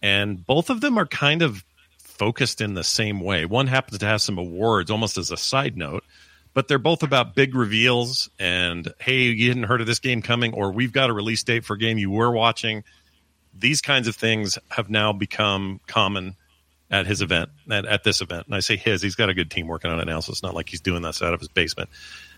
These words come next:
Um, but I watched the entire thing top to bottom, and it was good this year. Uh, one thing to remember, though, when you're watching these, part of the reason E three suffers is 'cause E three was never really great at figuring out how to properly monetize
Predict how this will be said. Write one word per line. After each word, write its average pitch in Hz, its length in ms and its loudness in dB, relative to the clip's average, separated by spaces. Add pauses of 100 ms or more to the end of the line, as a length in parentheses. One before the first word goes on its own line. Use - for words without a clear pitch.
(140)
Um, 104 440 -2 (180)
but 117 120 0
I 160 60 4
watched 220 260 2
the 202 80 4
entire 147 280 2
thing 117 240 0
top 120 240 0
to 107 60 -6
bottom, 92 480 -2
and 113 300 4
it 110 80 2
was 104 180 0
good 92 340 4
this 87 200 -4
year. 98 280 -4 (920)
Uh, 98 240 4
one 110 180 2
thing 123 140 2
to 101 80 0
remember, 101 320 2
though, 92 120 2
when 92 100 0
you're 87 80 0
watching 92 400 4
these, 90 240 0 (1200)
part 131 280 4
of 117 40 0
the 113 80 2
reason 101 300 2
E 95 80 2
three 95 220 -2
suffers 95 480 0
is 92 120 -4
'cause 101 200 -4
E 120 100 0
three 110 220 0
was 92 160 0
never 101 200 2
really 92 360 4
great 95 420 0
at - 100 -6
figuring 95 420 -4
out 92 200 -2
how 98 220 -2
to - 180 -4
properly 101 640 0
monetize 95 720 0